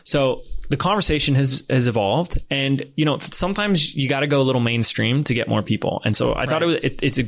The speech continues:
Speaker 1: it was a gateway drug for me. It was a gateway drug for a lot of people. And so it serves its purpose in that stance. But, like, yes, the whole concept of, like, close your eyes, pretend you're ri-, riding a F-, Ferrari or a bicycle, and you open the door and it's there, like, doesn't always happen, but it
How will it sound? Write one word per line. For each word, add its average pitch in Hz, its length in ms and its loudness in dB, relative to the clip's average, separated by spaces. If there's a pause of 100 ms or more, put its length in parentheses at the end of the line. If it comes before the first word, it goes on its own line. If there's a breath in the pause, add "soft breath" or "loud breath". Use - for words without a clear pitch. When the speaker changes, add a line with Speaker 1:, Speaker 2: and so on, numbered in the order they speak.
Speaker 1:
it - 100 -4
was 117 120 2
a 107 40 -2
gateway 143 380 0
drug 135 220 0
for 131 100 -2
me. 113 320 2 (320 loud breath)
It - 60 -2
was 117 120 2
a 117 40 -2
gateway 113 500 2
drug 107 320 0
for 104 440 2
a 110 80 2
lot 107 180 2
of 104 80 -2
people. 90 440 -2
And 110 400 0 (120)
so 110 340 0
it 120 120 -2
serves 123 340 0
its 110 120 -2
purpose - 380 -2
in 107 80 -4
that 101 200 -4 (160)
stance. - 280 -2
But, - 80 0
like, 117 220 -2 (280 loud breath)
yes, 147 280 0
the 151 60 2
whole 143 120 2
concept 127 320 0
of, 113 60 2
like, 117 180 0
close 127 320 0
your 123 100 2
eyes, 113 380 0 (380 loud breath)
pretend 127 280 0
you're 117 100 2
ri-, 113 200 -2
riding 113 320 0
a 107 60 2
F-, - 200 -2 (100)
Ferrari 110 520 2
or 107 80 2
a 104 60 0
bicycle, 123 480 0
and 117 80 2
you 113 60 4
open 113 160 0
the 113 40 0
door 113 160 4
and 110 80 0
it's - 140 -4
there, 175 320 2
like, 127 180 -2
doesn't 160 240 2
always 135 220 2
happen, 160 440 0
but 117 300 0
it 110 240 -2